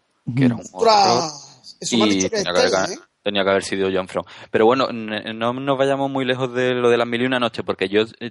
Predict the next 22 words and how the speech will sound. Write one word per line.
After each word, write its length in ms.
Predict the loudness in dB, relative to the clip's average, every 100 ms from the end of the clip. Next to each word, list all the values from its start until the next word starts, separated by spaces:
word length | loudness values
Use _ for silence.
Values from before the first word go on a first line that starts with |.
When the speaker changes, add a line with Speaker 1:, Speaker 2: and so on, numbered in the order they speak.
| _
Speaker 1:
lo 140 | -4
que 80 | 0
decía, 340 | 0 0 0 2
yo 140 | 0
sí 60 | -4
Speaker 3:
Sí, 60 |
Speaker 1:
tenía 200 | -4 -2
Speaker 3:
sí, 60 | -2
Speaker 1:
muchas 180 | -2 0
Speaker 3:
pero 40 |
Speaker 1:
ganas 160 | 2 2
de 60 | 2
verla 240 | 2 0
y, 60 | -2 _ -20 -10
y 100 | -8
tengo 240 | -4 0 2
la 180 | 2 0
misma 360 | -6 -4 -4
percepción 560 | -2 -4 -6 -6 -10 -4
que 140 | -2
Paco, 340 | 0 -2 -4 -6
que, 460 | -6 -4 -4 -8